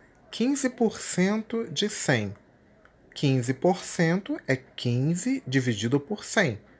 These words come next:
que é igual a zero vírgula quinze. Eu pego zero vírgula quinze e multiplico por cem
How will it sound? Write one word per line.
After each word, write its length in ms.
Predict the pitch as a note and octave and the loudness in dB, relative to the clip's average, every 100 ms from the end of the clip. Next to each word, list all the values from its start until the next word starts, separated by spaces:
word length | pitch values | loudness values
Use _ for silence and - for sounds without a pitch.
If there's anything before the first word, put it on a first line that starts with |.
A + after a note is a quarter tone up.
| _ _ - | _ _ -4
que 80 | - | -2
é 40 | |
igual 200 | G3 B2+ | 4 4
a 80 | D3 | 4
zero 320 | B2 A2 B2+ | 4 4 4
vírgula 280 | B2+ C3+ F#3 | 0 2 0
quinze. 480 | - F3+ C#3 G#2 G#2 - _ _ _ _ _ - _ _ - | 2 4 4 0 -8 -16 _ _ _ _ _ -20 _ _ -4
Eu 100 | F#3 | -2
pego 380 | - A#2+ A2+ A#2+ | 2 2 4 2
zero 260 | G#2 G2+ | 2 0
vírgula 300 | G#2+ C3+ F3+ | 0 2 2
quinze 580 | G#3 - F#3+ G#3+ G#3+ D4+ - | 0 0 0 0 -4 -8 -6
e 80 | A#3 | 0
multiplico 960 | F3 E3 B3 C4+ - B3 F3+ F3 F#3 G3 | 2 4 2 0 -2 0 4 4 4 -2
por 260 | - A3+ | -4 -4
cem 320 | - F3 C#3 | 0 2 2